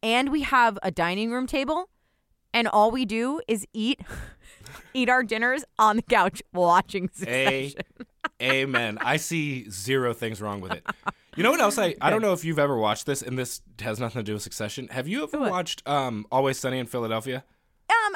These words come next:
Speaker 1: I have a little bit. I, I never really got into it, but I have, yeah.
Speaker 2: I w-, watched it back in the day a little bit and then didn't, and now I've gotten back into it, and I think it's hilarious.
Speaker 1: Yeah.
Speaker 2: But what it,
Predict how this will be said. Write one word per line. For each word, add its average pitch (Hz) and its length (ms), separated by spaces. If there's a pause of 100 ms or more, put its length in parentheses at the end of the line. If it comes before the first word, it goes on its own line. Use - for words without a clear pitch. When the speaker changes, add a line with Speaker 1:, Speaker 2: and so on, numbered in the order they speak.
Speaker 1:
I 403 140
have 349 300
a - 20
little 247 260
bit. 190 200
I, 175 200
I 208 120
never 254 200
really 226 440
got 190 240
into 208 280
it, 220 140
but 175 120
I 175 80
have, 180 300
yeah. - 120 (280)
Speaker 2:
I 175 240
w-, 127 340 (100)
watched 151 480
it 175 180
back 135 300
in 151 80
the 135 80
day 117 360
a 131 100
little 117 420
bit 170 400
and 139 140
then 135 180
didn't, 139 480
and 131 180
now 127 220
I've 139 240 (260)
gotten 131 300
back 120 240
into 135 240
it, 165 160
and 170 100
I 175 100
think 277 180
it's - 120
hilarious. 139 500 (380)
Speaker 1:
Yeah. - 20 (200)
Speaker 2:
But 101 160 (760)
what 156 520
it, 160 180